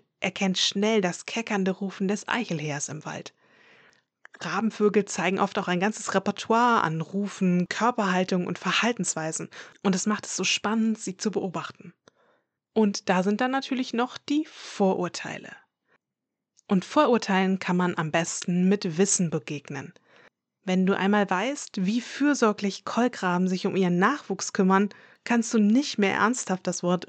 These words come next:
Rabeneltern benutzen, wobei das ja sowieso schon komplett bekloppt ist, andere Eltern zu beurteilen. Aber okay, bleiben wir bei den Vögeln. Eichelheer verstecken jedes Jahr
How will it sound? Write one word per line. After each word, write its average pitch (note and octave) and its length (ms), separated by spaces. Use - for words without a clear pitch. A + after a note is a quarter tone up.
Rabeneltern E3+ 640
benutzen, E3 440
wobei D#3+ 260
das - 280
ja D#3 180
sowieso D#3+ 420
schon D#3 240
komplett - 440
bekloppt - 460
ist, A#3+ 260
andere F#3+ 300
Eltern A3+ 320
zu - 140
beurteilen. D#3+ 440
Aber A#3 200
okay, - 260
bleiben A3 280
wir A3+ 80
bei G#3 100
den G#3 140
Vögeln. D#3+ 440
Eichelheer F#3 600
verstecken G3 560
jedes G#3+ 340
Jahr F3+ 300